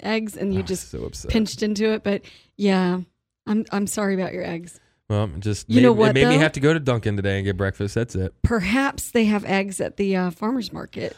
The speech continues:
Speaker 2: Ah, they do have eggs at the farmer's market. And funny you bring that up. The carton that I was transferring the eggs into was previously bought at the farmer's market downtown.
Speaker 1: Huh. Okay.
Speaker 2: Yeah.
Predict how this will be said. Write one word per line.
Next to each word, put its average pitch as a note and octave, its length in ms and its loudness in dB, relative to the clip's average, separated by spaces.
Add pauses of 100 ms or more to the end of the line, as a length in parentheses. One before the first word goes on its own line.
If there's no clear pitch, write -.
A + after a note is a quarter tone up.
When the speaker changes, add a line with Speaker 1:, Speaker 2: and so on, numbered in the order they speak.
(160)
Speaker 2:
Ah, G3 420 -10
they A2+ 120 0
do B2+ 340 -2
have A2+ 240 0
eggs G2 180 0
at F#2+ 60 -10
the F#2+ 60 -10
farmer's G2+ 280 0
market. G#2+ 400 -2
And A2 300 -6
funny A#2 200 0
you A2 40 0
bring F2+ 160 0
that G#2+ 160 0
up. C3 160 -2
The - 80 -6
carton B2+ 360 -2
that B2 100 0
I - 20 -2
was A2+ 140 -2
transferring A#2+ 640 -4
the A2 340 -2
eggs A#2+ 260 -2
into F3+ 580 0 (340)
was F#2 260 -4 (500)
previously G#2+ 360 -2
bought G#2 320 -2 (100)
at A2 160 -6
the E3+ 60 -14
farmer's D4 340 -8
market F2+ 340 -4
downtown. F#2 460 -2 (260)
Speaker 1:
Huh. A#3 60 -2
Okay. B3+ 360 0
Speaker 2:
Yeah. D#4 40 -4